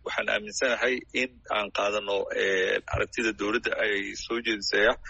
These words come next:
inay t-, ee, cilado farsamo ay jiraan. Balse laakiin waxaa hubaal ah, ee, qorshihii ay degsadeen ahayd labadii biloodba mar aan kulanno in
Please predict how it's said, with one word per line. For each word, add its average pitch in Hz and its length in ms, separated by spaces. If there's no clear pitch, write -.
inay 127 220
t-, - 180
ee, 107 300
cilado 110 300
farsamo - 340
ay 110 80
jiraan. 120 300
Balse 135 280
laakiin 135 340
waxaa 107 260
hubaal 127 340
ah, - 100
ee, - 160
qorshihii 139 500
ay 123 160
degsadeen 120 500
ahayd 107 280
labadii 127 320
biloodba 113 420
mar - 160
aan 110 180
kulanno - 360
in 147 180